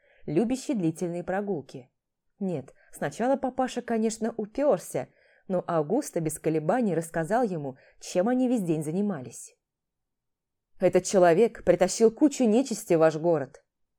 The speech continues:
сказал он, аккуратно сбривая щетину перед крохотным дорожным зеркальцем.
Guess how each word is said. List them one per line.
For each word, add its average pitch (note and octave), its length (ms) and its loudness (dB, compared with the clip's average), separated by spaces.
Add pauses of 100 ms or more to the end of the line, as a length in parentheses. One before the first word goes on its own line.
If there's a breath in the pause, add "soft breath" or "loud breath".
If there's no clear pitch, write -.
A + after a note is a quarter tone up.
(260)
сказал E3 500 -2
он, C#3 220 -6 (300 soft breath)
аккуратно F#3+ 480 -2
сбривая F3 340 0
щетину G3+ 500 -4
перед D#3 240 -6
крохотным A#3+ 520 -2
дорожным F3+ 420 -2
зеркальцем. D3 640 -8